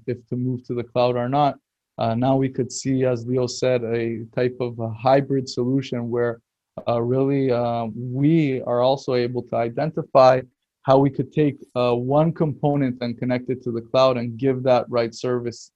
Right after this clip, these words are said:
in that right physical area of the facility. So there are ru-, ways to be flexible with the cloud,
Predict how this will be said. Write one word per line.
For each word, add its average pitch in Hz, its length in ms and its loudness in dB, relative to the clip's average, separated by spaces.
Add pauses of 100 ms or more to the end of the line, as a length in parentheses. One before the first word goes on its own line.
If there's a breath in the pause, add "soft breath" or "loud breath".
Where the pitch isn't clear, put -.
(140)
in 120 200 -4
that 120 260 2
right 120 320 0 (120)
physical 135 520 0
area 143 520 2 (200)
of 117 100 -4
the 117 80 -6
facility. 110 640 -4
So 131 260 0
there 131 260 0
are 156 320 8
ru-, 147 340 2
ways 135 520 0
to 127 120 -6
be 131 180 -4
flexible 131 720 -2
with 123 120 -2
the - 80 -12
cloud, 143 460 0